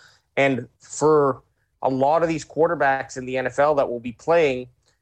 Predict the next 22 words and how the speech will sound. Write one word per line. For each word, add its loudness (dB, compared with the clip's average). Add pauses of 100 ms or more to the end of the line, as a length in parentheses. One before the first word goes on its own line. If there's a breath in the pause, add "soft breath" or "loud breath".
(460)
um, 0 (400)
you -8
take -2
away 4
a 2
half -4
second -6
from -4
them -4
and -8
they're 0
gonna -4
make -4
some -8
bad -2
throws. 0
And -16
what -4
does -6
that -2
transition -4
to? -2